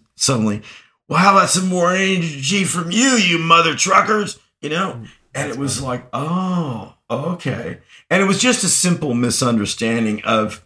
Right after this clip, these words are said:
Speaker 1: uh, you know, a crowd, uh, contribution that was perceived as kind of a heckle. But I thought, you know, there's something in that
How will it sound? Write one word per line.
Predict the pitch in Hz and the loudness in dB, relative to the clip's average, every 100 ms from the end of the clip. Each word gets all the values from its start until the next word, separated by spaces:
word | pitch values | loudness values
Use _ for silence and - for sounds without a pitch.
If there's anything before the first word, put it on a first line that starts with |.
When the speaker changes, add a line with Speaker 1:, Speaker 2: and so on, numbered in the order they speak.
| _ _ _ _ _ | _ _ _ _ _
Speaker 1:
uh, | 110 104 95 - | 0 2 0 0
you | 165 | 2
know, | 135 117 | 2 2
a | |
crowd, | - 156 151 151 151 139 123 113 - - | 0 2 4 6 6 4 2 -2 -8 -6
uh, | 104 98 | -4 -4
contribution | - 123 110 107 85 107 107 113 87 76 73 - - _ - | -4 -4 -4 -6 -4 -2 0 -2 -6 -8 -10 -16 -20 _ -2
that | 131 113 | -2 0
was | 107 | -4
perceived | - 113 107 - 127 123 107 | -4 -6 -2 0 2 2 2
as | 107 | -4
kind | - 117 101 | -4 -2 -2
of | 87 | -2
a | 76 | -4
heckle. | - 120 120 - - - _ _ _ _ | -4 -4 -4 -6 -14 -16 _ _ _ _
But | - | -6
I | 113 | -4
thought, | 107 156 156 - | -2 -2 -4 -4
you | 156 | -2
know, | 165 165 170 165 135 - _ _ _ _ _ 139 | 0 0 0 0 -4 -12 _ _ _ _ _ -2
there's | 147 | 0
something | - 202 214 - 175 135 | 2 2 0 0 -2 0
in | 139 143 131 | -2 0 0
that | 113 98 90 - - | 0 0 -2 -6 -12